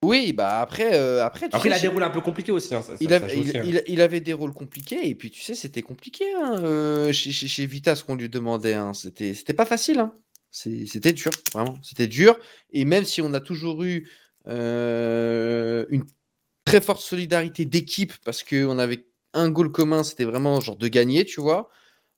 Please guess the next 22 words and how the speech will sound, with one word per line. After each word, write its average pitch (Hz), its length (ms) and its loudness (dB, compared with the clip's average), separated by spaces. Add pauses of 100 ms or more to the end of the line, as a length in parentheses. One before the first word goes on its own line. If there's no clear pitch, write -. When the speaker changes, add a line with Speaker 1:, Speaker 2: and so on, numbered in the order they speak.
(120)
Speaker 1:
euh, 131 580 0
c'est 131 140 -8
pas 185 140 4
pour 175 160 -4
autant 151 300 0
que 139 500 0
la 135 80 4
vie 139 160 -4
était 165 220 2
belle, 180 180 2
loin 156 240 2
de 160 80 2
là, 139 160 4
quoi. - 220 -12 (640)
Et 117 800 0
du 104 180 -10
coup, 214 300 4
euh, 123 720 6
psychologiquement, 139 840 -6
il 220 160 -8
faut 135 160 -8
tenir, 156 460 -4